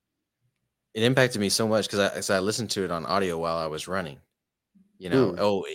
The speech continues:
Speaker 1: you know what it was? It was, before that, it was Phil Dogg's Shoe Night. You ever read that book?
Speaker 2: I have not, but now I need to write it down.
Speaker 1: Yeah,
Speaker 2: What'd you
Speaker 1: and
Speaker 2: say
Speaker 1: what
Speaker 2: it's
Speaker 1: I
Speaker 2: called?
Speaker 1: realized, what's that?
Speaker 2: What'd you say it was called?
Speaker 1: Um,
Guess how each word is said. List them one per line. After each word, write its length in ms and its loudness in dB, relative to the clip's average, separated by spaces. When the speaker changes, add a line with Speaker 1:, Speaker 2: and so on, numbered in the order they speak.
Speaker 1:
you 100 -6
know 100 2
what 80 4
it 40 4
was? 200 2
It 80 0
was, 140 -4
before 380 -6
that, 140 2
it 20 0
was 220 -4
Phil 180 -4
Dogg's 280 -4
Shoe 180 -4
Night. 280 -10
You 100 -4
ever 60 2
read 140 2
that 180 -2
book? 240 -4
Speaker 2:
I 80 4
have 160 0
not, 320 -2
but 120 -2
now 180 -4
I 40 -2
need 120 -2
to 60 -6
write 160 -2
it 60 -10
down. 320 -4
Speaker 1:
Yeah, 360 2
Speaker 2:
What'd 80 4
you 40 4
Speaker 1:
and 80 4
Speaker 2:
say 0 -
Speaker 1:
what 100 4
Speaker 2:
it's 0 -
Speaker 1:
I 120 6
Speaker 2:
called? 240 4
Speaker 1:
realized, 220 -2
what's 160 -6
that? 300 -2
Speaker 2:
What'd 160 -2
you 60 -4
say 140 6
it 40 6
was 100 -2
called? 260 2
Speaker 1:
Um, 500 -2